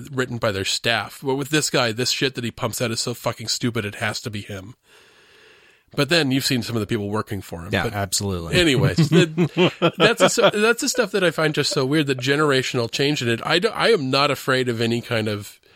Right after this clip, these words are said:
Speaker 1: blowback or bans or any sort of thing on video games. One, they have way more money and clout than they've ever had. But also, you know, you have that generational design. A moral panic has exactly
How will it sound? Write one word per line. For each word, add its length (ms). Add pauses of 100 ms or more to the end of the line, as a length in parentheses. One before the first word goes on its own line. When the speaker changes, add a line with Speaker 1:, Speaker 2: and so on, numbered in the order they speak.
(480)
Speaker 1:
blowback 640
or 100
bans 520
or 240
any 220
sort 200
of 60
thing 180
on 120
video 300
games. 580 (560)
One, 320
they 100
have 160
way 240
more 300 (120)
money 380
and 120
clout 340
than 120
they've 180
ever 260
had. 320 (440)
But 120
also, 680
you 100
know, 220
you 180
have 280
that 120
generational 600
design. 260
A 60
moral 280
panic 420
has 220
exactly 960